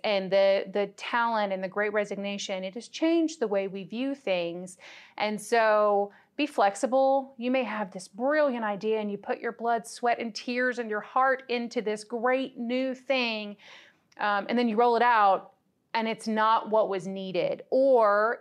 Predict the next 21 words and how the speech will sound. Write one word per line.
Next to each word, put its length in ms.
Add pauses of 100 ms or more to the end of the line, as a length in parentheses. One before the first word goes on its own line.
it's 140
not 100
exactly 560
what 220
was 120
needed. 460
So, 80
like, 220
be 120
willing 600
to 120
say, 840 (480)
"Okay, 420 (1120)
take 180
a 40
step 200
back, 360 (140)
listen 380
to 60
the 100
feedback, 560